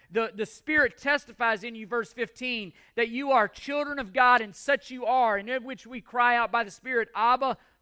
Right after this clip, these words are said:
Father." And if you are heirs, you are also, if you're children, you're also heirs. All of that comes through faith in Christ, not works.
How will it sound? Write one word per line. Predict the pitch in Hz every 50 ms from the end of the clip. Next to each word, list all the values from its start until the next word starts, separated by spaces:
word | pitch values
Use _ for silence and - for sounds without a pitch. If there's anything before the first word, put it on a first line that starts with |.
| _ _
Father." | - 240 240 240 226 208 160 160 139 123 _ _ -
And | 226 226
if | 220 190
you | 240 269 262
are | 247 240 - -
heirs, | - 269 285 294 302 302 294 240 170 196
you | 254 240
are | 233 233
also, | 214 262 269 247 - 254 240
if | 214 226
you're | 247 214
children, | - - - 285 294 285 269 285 262
you're | 233 254
also | 262 262 - - 233 226 -
heirs. | - 269 269 277 247 202 175 165 147 - _ _ _ _ _ _ _ _ _ _ _ _ _ -
All | 233 254 285 339 349 339
of | 302 226 196
that | 247 247 226 208 -
comes | - 240 277 277 254 -
through | - 262 226
faith | - 269 269 247 240
in | 233 220
Christ, | - 240 240 226 196 165 165
not | 202 220 254 269 262 269
works. | 240 277 302 370 330 202 139 - _ - - - - -